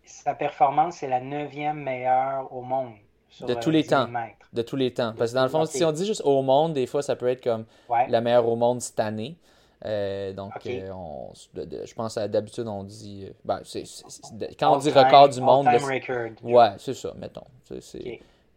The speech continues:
Speaker 2: euh,
Speaker 1: Ok,
Speaker 2: ben,
Speaker 1: ok.
Speaker 2: quand, quand c'est un record du monde, on dit juste record du monde. Mais là, tu sais, vu que c'est neuvième, ben, c'est souvent, on va parler pour, pour cette année. Donc là, on va dire neuvième de tout l-, de l'histoire ou de tous les temps. Donc,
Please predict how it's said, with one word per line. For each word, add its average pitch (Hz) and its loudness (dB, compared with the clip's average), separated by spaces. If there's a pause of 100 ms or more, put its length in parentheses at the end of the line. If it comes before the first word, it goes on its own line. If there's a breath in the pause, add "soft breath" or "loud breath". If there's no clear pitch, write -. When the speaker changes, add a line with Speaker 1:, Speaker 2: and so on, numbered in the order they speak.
Speaker 2:
euh, - -14
Speaker 1:
Ok, - -12
Speaker 2:
ben, 120 2
Speaker 1:
ok. - -10
Speaker 2:
quand, 175 6
quand 185 4
c'est 185 -2
un 165 6
record 147 8
du 127 -10
monde, 131 2
on 113 -4
dit 107 -10
juste - -8 (160)
record 104 -2
du 104 -12
monde. 110 -4 (380 soft breath)
Mais 117 -4
là, 123 0
tu - -16
sais, 135 -4
vu 123 -12
que - -18
c'est - -4
neuvième, 120 -2
ben, 117 -2
c'est - -14
souvent, 131 -4
on 110 -2
va 107 -4
parler 107 -4
pour, 107 -10
pour - -14
cette 117 -6
année. 107 -4 (260 soft breath)
Donc 110 -14
là, 113 0
on 104 -4
va 101 -6
dire 104 -6
neuvième 107 -2
de 104 -2
tout - -14
l-, 98 -12 (100)
de 110 0
l'histoire 98 -4
ou 101 -14
de 98 -10
tous - -16
les 92 -14
temps. - -18 (480 soft breath)
Donc, - -20